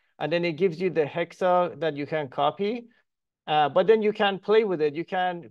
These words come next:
pretty much, uh, move these around, right? You see how you, you move this around, you get different sets of color.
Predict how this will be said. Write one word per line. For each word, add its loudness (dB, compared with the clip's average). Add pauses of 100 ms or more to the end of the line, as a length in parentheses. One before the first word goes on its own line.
pretty -4
much, -4
uh, 0
move -8
these -4
around, -2
right? -4 (1900)
You -8
see -6
how 4
you, -6
you -4
move -4
this -4
around, -2
you -6
get -2
different -8
sets -6
of -6
color. -8